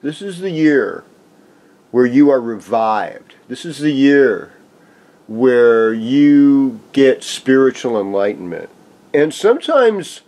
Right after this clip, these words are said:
I mean, Jupiter is, isn't quite as rigid like Saturn, but Jupiter demands a lot because Jupiter demands that you grow.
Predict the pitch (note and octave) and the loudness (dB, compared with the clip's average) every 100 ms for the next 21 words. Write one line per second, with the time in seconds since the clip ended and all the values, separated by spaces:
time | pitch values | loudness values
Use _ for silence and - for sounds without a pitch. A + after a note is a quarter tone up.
0 | _ _ _ _ _ - D#3+ F#3+ G3 E3+ | _ _ _ _ _ -6 -2 0 0 -4
1 | G#3+ C4+ D#4+ C4+ B3 G#3+ D3+ D#3 - _ | -4 -4 -2 -4 -2 -4 -6 -14 -20 _
2 | _ _ _ _ _ _ _ _ _ - | _ _ _ _ _ _ _ _ _ -6
3 | A3 G3+ A3+ - - F#3 F#3 E3+ B2+ B2 | -2 0 -2 -4 0 2 0 -4 -8 -4
4 | C#3+ C#3 C#3+ B2+ F#2+ - _ _ - B2+ | -2 -2 -2 -4 -6 -20 _ _ -6 -4
5 | A#2+ - - B2+ C3 D3 D#3+ E3+ _ _ | -4 -4 -2 0 0 0 -4 -10 _ _
6 | _ _ _ _ _ _ _ _ D#3+ E3 | _ _ _ _ _ _ _ _ -6 -6
7 | - G3 C#4+ F#4+ D#4 F3+ F3 E3 E3+ F3 | -4 -4 -2 0 -2 -4 -4 0 0 0
8 | C#3+ A#2+ B2 C3 F2+ - A#2 B2 - F3 | -2 0 0 0 -2 -8 -8 -8 -6 -8
9 | G3+ F#3+ F3 C#3 C3+ C#3 C3+ B2 A2 G2 | -4 -2 0 0 0 0 -4 -6 -8 -14
10 | E2 F#2 G#2 G2 D#2 | -16 -10 -6 -6 -8